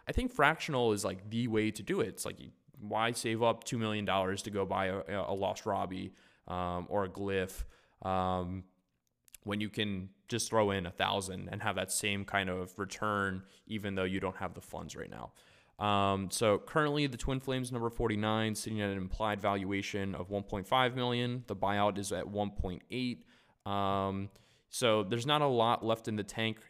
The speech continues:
uh, for this project. If somebody does need liquidity, um, we'll likely see this pull back. So, like, last night we saw a dip of twenty-two percent when somebody just,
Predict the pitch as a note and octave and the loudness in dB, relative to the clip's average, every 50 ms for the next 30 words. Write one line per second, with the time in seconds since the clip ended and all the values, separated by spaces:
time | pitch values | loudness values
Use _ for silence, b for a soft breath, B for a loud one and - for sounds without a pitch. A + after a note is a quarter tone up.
0 | _ - - G2 F#2+ F#2+ F#2+ F#2+ - - G#2+ G2 G2+ G2+ - - - A2 G2+ G2+ | _ -6 -4 -2 0 2 0 0 -2 -4 -2 0 0 0 0 0 0 2 2 2
1 | G2+ G#2 G#2 G2+ G2+ - G#2+ - - - C3+ C3 D3+ D3+ C#3+ B2+ G#2+ A2 G#2+ G#2+ | 4 2 0 0 0 -4 -4 -2 0 2 2 4 4 4 2 2 2 4 4 4
2 | A2 A#2+ A#2+ A#2+ A#2+ A2+ G#2+ - - A2 G#2+ G#2+ A#2+ B2 B2+ C#3 C3+ B B B | 4 2 0 0 0 0 0 2 0 0 0 0 -2 -2 -2 -2 -6 B B B
3 | B B - G2+ G2 F#2+ F#2+ G#2+ A#2 A2 G2+ A2 A#2 A2+ - B2+ A#2 - - B2+ | B B -2 0 0 2 4 4 2 4 4 4 2 2 2 -2 -2 0 0 -2
4 | A2+ A2+ G#2+ - - - B2 G2 G2+ G2 G#2 G#2 G#2 - - A2+ F#2 E2+ F#2 F#2 | -2 -2 -4 -4 -2 -2 0 0 2 0 0 0 0 -2 -4 -4 -2 -4 -4 -6
5 | - - G2 G2+ - - A2 G2+ F#2 E2 G2 - - G#2 G2 F#2 F#2 G#2 G#2+ - | -2 0 0 0 0 0 -2 -2 -2 -2 -2 -2 0 0 -2 -2 0 -2 -2 0
6 | - G#2 F2+ - - A2 G2 F#2 - - G2+ - - F#2+ - - C#3 B2+ A#2+ G#2 | -2 -4 -4 -4 -4 -4 -4 -4 -6 -8 -10 -10 -8 -8 -4 -2 0 0 0 -2
7 | E2+ G2+ G2+ - G#2+ G2+ F#2+ F#2+ F#2 E2+ F2+ - - | -4 -4 -2 -2 -2 -2 -2 -4 -6 -6 -8 -10 -12